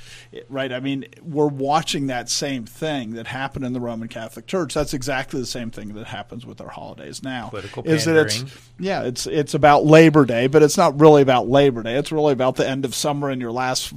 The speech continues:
Speaker 1: fling before you have to go back to school, blah, blah, blah, blah, blah, right? And all of a sudden,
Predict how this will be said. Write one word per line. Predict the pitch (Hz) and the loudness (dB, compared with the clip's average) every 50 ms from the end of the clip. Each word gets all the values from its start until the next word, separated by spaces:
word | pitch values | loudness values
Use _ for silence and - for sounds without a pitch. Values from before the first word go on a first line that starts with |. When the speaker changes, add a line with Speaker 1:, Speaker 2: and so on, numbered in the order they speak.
| - - | -18 -18
Speaker 1:
fling | - - 151 151 151 151 151 147 | -14 -6 -2 0 0 0 0 -2
before | 131 131 127 - 143 139 135 135 131 | -6 -6 -6 -2 0 2 2 2 0
you | 101 104 127 120 | -2 -4 -6 -4
have | 135 131 - | -6 -6 -6
to | - 143 | -8 -6
go | 123 127 117 | -6 -4 -2
back | 127 123 120 - _ | -2 -4 -4 -6 _
to | - 113 | -12 -12
school, | - - - 202 196 190 180 170 151 | -10 2 6 6 8 8 6 4 2
blah, | 143 147 143 | 2 0 0
blah, | 135 135 131 | 0 -2 -4
blah, | 123 123 120 117 | -2 -2 -2 -2
blah, | 110 104 | -2 -2
blah, | 175 185 208 214 180 170 - - - - - - - - - | -2 0 0 0 0 -2 -4 -8 -16 -20 -20 -20 -20 -10 -2
right? | 160 165 165 160 | 2 2 2 2
And | 151 156 156 | 2 2 2
all | 156 156 160 | 4 2 2
of | |
a | 151 139 | 2 0
sudden, | - - 180 160 151 151 143 139 131 - | 0 2 2 2 2 2 0 -4 -6 -8